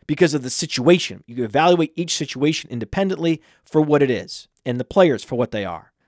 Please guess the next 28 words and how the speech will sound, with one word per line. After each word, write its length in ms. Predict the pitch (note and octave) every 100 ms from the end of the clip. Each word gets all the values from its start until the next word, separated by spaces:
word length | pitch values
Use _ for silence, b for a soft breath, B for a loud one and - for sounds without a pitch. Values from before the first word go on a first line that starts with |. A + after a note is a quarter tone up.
| _
That's 180 | D3+ -
the 180 | E3 -
opposite 420 | F#3+ G3 E3+ - B2
of 80 |
take 240 | - A2+ -
lock. 320 | D#2 - _ _ _ _
It's 140 | - -
hard 440 | B3 C#4+ F#2 G2+ _ _ -
to 120 | C3
have 220 | D3 C3+
conviction, 720 | - B2+ A#2+ F3 - G3+ G#3+ - _ _ _
but 140 | C3+
also 560 | D3 D3+ - C3+ B2 B2 _ _ _
have 220 | - D#3 A#2+
flexible 600 | - D#3+ E3 D#3+ C#3 B2
opinions 480 | - D#3+ D3 B2+
based 260 | G2+ C3 -
on 60 | A#2+
the 60 |
information, 520 | B2 B2 A#2+ B2+ -
be 120 | G2+ A2+
a 40 |
Bayesian. 560 | A2 A#2+ A#2 G2+ F#2 G2+ _ _ -
How 100 | G3
do 60 |
you 40 | B3
have 100 | -
conviction 760 | E3 C#3+ G#3 - C#3 A2+ A#2